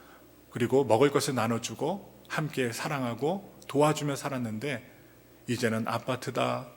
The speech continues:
여러 집들이 발전한다, 발전한 사회에 살다 보니 사랑이 메말랐고 오직 나,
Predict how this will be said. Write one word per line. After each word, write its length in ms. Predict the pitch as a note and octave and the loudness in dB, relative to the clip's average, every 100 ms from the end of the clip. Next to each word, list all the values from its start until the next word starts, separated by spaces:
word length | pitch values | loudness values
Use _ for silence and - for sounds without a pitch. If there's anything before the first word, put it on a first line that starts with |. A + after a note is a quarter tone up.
| - - | -20 -6
여러 420 | B2 B2+ B2 C3 - - - - | -2 0 0 -4 -12 -20 -20 -10
집들이 500 | - A#2+ - B2 B2+ | -8 -8 -8 -6 -4
발전한다, 760 | - A#2+ C#3+ C3 C3 A#2+ A#2 - - - | -2 -4 -2 0 0 -2 -4 -8 -12 -4
발전한 380 | B2 D3 C#3 | -2 2 2
사회에 280 | C3+ D#3 D3 | 2 2 2
살다 280 | C#3 D#3 D3 | 2 -2 -2
보니 400 | A#2+ A#2 D3+ A2+ - - - - | -2 -2 -2 -4 -8 -20 -20 -18
사랑이 420 | - - F3+ E3+ E3 | -8 0 2 4 4
메말랐고 720 | C3+ C3+ B2+ A#2 - B2+ A2+ - - - - - - - - - | 2 2 -2 -4 -4 -10 -10 -16 -20 -20 -20 -20 -20 -20 -20 0
오직 280 | - - D#3+ | 8 8 8
나, 340 | C3+ A2 G2+ | 2 2 -2